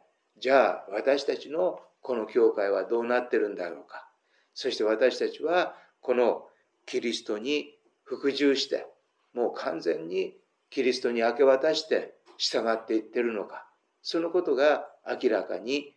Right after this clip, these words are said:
されていくということであるわけです。そして神様は、この不従順なものを取り除かれていく。本当に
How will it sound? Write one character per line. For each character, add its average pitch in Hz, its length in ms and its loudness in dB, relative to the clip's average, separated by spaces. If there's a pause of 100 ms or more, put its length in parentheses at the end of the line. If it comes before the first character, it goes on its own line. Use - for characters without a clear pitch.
(140)
さ - 200 -6
れ 104 120 0
て 98 320 -2
い 110 120 -12
く 175 340 2 (300)
と 131 80 6
い 131 80 6
う 120 60 4
こ 120 120 2
と 117 120 2
で 98 140 2
あ 110 100 4
る 110 100 8
わ 95 120 2
け 92 100 -6
で 82 140 -8
す。 - 220 -10 (460)
そ - 180 4
し - 60 4
て 113 100 4
神 120 240 -2
様 113 300 -8
は、 85 380 -2 (640)
こ 113 100 2
の 104 300 -2 (180)
不 127 140 -2
従 117 220 0
順 104 200 -2
な 92 120 -8
も 95 120 -14
の 113 140 -8
を 127 320 4 (220)
取 110 180 0
り 101 60 -4
除 95 280 -6
か 95 120 -6
れ 90 80 -8
て 170 400 -2 (320)
い 104 100 -8
く。 - 320 -8 (340)
本 98 240 -16
当 104 100 -8
に 127 340 -4